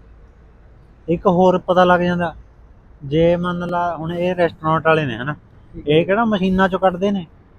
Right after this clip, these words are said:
Speaker 1: ਇਹ ਵੀ ਬਣਾਉਂਦੇ ਨੇ ਆਖਰ ਨੂੰ।
Speaker 2: ਹਾਂ।
Speaker 1: ਇਹਨਾਂ ਨੂੰ ਵੀ ਪੰਜ ਛੇ ਮਿੰਟ ਲੱਗਦੇ ਹੀ ਨੇ ਬਣਾਉਣ ਨੂੰ, ਦਸ।
Speaker 2: ਬਿਲਕੁਲ ਲੱਗਦੇ ਨੇ।
Speaker 1: ਇਹਨਾਂ ਦਾ ਮੈ-, ਮੈਸੇਜ ਆਈ ਜਾਣਗੇ, ਕਦ, ਕਿੰਨੇ ਟਾਈਮ ਬਾਅਦ ਆਉਂਗੇ ਵੀਰੇ,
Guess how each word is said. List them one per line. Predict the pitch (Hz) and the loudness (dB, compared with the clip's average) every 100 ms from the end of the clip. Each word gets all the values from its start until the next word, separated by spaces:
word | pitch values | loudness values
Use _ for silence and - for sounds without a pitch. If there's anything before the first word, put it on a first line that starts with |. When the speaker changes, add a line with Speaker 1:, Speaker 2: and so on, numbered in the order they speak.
| - | -8
Speaker 1:
ਇਹ | 127 | -2
ਵੀ | 170 | -2
ਬਣਾਉਂਦੇ | 180 185 175 156 | 0 0 0 0
ਨੇ | 170 | 0
ਆਖਰ | 165 165 170 | -2 -4 -6
ਨੂੰ। | 214 - - | -10 -10 -20
Speaker 2:
ਹਾਂ। | 156 147 143 | -20 -14 -8
Speaker 1:
ਇਹਨਾਂ | 151 180 | -6 -4
ਨੂੰ | 196 | -6
ਵੀ | |
ਪੰਜ | 190 165 156 | -4 -6 -4
ਛੇ | 175 | -6
ਮਿੰਟ | 170 165 | -6 -2
ਲੱਗਦੇ | 160 151 151 | 0 2 0
ਹੀ | 156 | -2
ਨੇ | |
ਬਣਾਉਣ | 151 165 170 | -4 -4 -4
ਨੂੰ, | 160 | -2
ਦਸ। | 139 135 | 2 2
Speaker 2:
ਬਿਲਕੁਲ | 165 175 165 | 2 -2 -4
ਲੱਗਦੇ | 160 156 156 | -16 -16 -20
ਨੇ। | - _ - _ _ - - 160 | -20 _ -20 _ _ -20 -6 -4
Speaker 1:
ਇਹਨਾਂ | 175 | -4
ਦਾ | 214 208 | -2 -2
ਮੈ-, | 160 139 143 143 - _ 127 | -4 -6 -6 -6 -10 _ -6
ਮੈਸੇਜ | 139 135 143 | -6 -4 0
ਆਈ | 139 131 | 0 0
ਜਾਣਗੇ, | 131 147 143 - _ _ _ _ _ - _ _ _ - | -2 -4 -10 -18 _ _ _ _ _ -20 _ _ _ -4
ਕਦ, | 143 127 | -2 -2
ਕਿੰਨੇ | 120 127 131 139 | -6 -6 -4 -6
ਟਾਈਮ | 151 147 | -6 -4
ਬਾਅਦ | 156 | -4
ਆਉਂਗੇ | 170 175 | -4 -6
ਵੀਰੇ, | 175 | -8